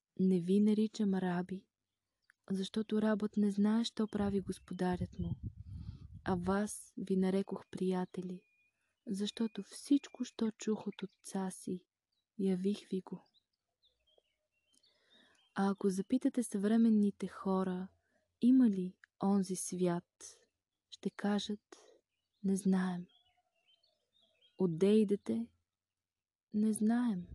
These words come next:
Защо сте дошли на земята? Не знаем. Знаем само, че по три пъти на ден ядем, лягаме, ставаме,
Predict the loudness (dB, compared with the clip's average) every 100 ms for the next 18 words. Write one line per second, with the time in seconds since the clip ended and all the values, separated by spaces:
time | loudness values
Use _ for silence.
0 | -14 -14 -18 -20 -20 -20 -20 -20 -20 _
1 | _ _ -6 -4 -2 -4 -2 -2 -2 -6
2 | -6 -6 -2 0 0 0 -2 0 -2 -6
3 | -10 -14 _ _ _ _ _ _ _ _
4 | _ _ _ _ _ _ -6 -4 -4 -4
5 | -4 -2 -4 -4 -6 -10 _ _ _ _
6 | _ _ _ _ _ _ _ -8 -2 0
7 | 0 -2 -4 -6 -6 -4 -6 -8 -12 _
8 | _ _ -6 -6 -4 0 2 0 -4 -2
9 | 0 0 0 0 -2 -4 -4 -2 -4 -8
10 | -12 _ _ _ -2 0 0 -2 -4 -4
11 | -6 -10 _ -20 -8 -4 -4 -4 -4 -6